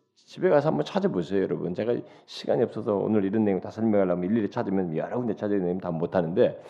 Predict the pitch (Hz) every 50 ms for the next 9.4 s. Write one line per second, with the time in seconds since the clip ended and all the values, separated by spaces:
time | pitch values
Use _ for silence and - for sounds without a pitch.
0 | - - - _ - 87 87 90 90 87 107 98 98 98 90 95 92 85 - -
1 | - - - 117 98 95 92 98 90 87 85 - - - - - - 110 101 92
2 | 92 90 87 - - - - _ _ - - 85 90 87 - 95 101 95 92 90
3 | - - 98 82 82 82 92 87 87 85 78 78 - - 78 76 80 76 87 80
4 | 71 71 71 76 82 85 90 90 90 85 - 92 85 73 69 - - - - -
5 | _ _ _ _ _ _ _ _ _ _ _ _ _ _ _ - - 85 85 78
6 | 85 87 85 85 76 78 - - - 87 90 80 78 69 80 92 117 117 101 92
7 | 98 98 - 87 107 113 101 90 104 101 - 110 101 104 120 110 92 98 92 92
8 | 92 - 85 76 62 60 62 65 69 67 - - - _ _ _ _ _ _ _
9 | _ - 208 202 202 113 - -